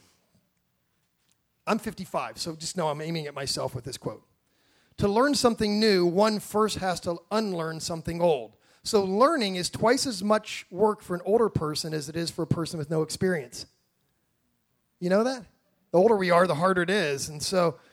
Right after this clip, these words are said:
it, you know, Carol and I, I just saw this last night. It was kind of funny. Uh, Brian and Carrie were over with their kids, and we were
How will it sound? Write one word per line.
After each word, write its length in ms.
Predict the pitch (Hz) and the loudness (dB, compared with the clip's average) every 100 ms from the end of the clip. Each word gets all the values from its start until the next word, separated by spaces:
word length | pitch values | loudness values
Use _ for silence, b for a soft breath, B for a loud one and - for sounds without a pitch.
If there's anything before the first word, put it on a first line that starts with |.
| b - | b -8
it, 120 | 175 _ | -8 _
you 80 | 185 | -6
know, 160 | 175 160 | -4 -4
Carol 340 | - 202 233 | 0 2 2
and 80 | 180 | 0
I, 180 | 170 175 | 0 -2
I 40 | |
just 200 | 190 190 | -2 -2
saw 160 | 202 185 | 2 0
this 200 | 180 180 | 0 -4
last 300 | 180 170 - | -4 -2 -2
night. 300 | 185 196 151 175 | -2 -2 -4 -10
It 80 | 170 | -4
was 220 | 170 151 | -4 -2
kind 180 | 180 175 | -4 -4
of 80 | |
funny. 440 | - 185 185 156 156 | -4 -4 -4 -6 -8
Uh, 80 | 151 | -6
Brian 320 | 160 165 165 | -4 -2 -4
and 100 | 160 | -6
Carrie 280 | 180 175 156 | -6 -4 -2
were 100 | 160 | -2
over 100 | 156 | -2
with 80 | 156 | -6
their 80 | |
kids, 380 | 143 180 170 135 | -6 -2 -2 -6
and 140 | 143 147 | -8 -6
we 80 | |
were 180 | 143 143 | -6 -8